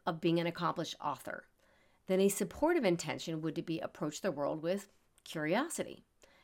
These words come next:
As your curiosity grows, you will naturally get more things to write about. You could also set the intention to be diligent and consistent in your writing schedule. That's in order to finish your book on time or your next book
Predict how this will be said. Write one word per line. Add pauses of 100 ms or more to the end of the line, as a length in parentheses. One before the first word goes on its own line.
(120)
As
your
curiosity
grows,
you
will
naturally
get
more
things
to
write
about. (1300)
You
could
also
set
the
intention
to
be
diligent
and
consistent
in
your
writing
schedule. (600)
That's
in
order
to
finish
your
book (100)
on
time
or
your
next
book